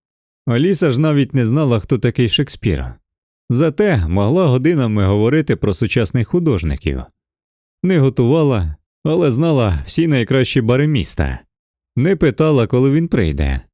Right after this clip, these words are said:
зате могла розбудити серед ночі словами. Поїхали зустрічати світанок. Ігор, стомлений графіками та планами, зірвався з ланцюга.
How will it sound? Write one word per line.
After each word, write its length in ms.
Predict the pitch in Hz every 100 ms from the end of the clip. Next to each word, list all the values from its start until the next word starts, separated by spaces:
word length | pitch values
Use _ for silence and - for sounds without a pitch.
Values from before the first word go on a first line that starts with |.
| _
зате 600 | 120 127 113 185 190 120
могла 400 | 85 98 98 156
розбудити 600 | 156 120 104 110 139 170 123
серед 300 | - 104 107
ночі 280 | 117 -
словами. 640 | 131 170 165 123 73 69 64 - _ _ _ _ _ _ _ _
Поїхали 500 | 175 208 185 123 113
зустрічати 580 | 107 - 123 - 117 123
світанок. 680 | - 170 123 73 67 - - _ _ _ _ _ _
Ігор, 440 | - 185 139 110 80 73
стомлений 600 | 69 - 190 151 127 127
графіками 600 | 113 156 135 120 113 107
та 120 | 104
планами, 640 | 107 143 180 104 73 71 62 _ _ _
зірвався 520 | - 165 151 156 - 127
з 60 |
ланцюга. 640 | 120 131 160 143 85 67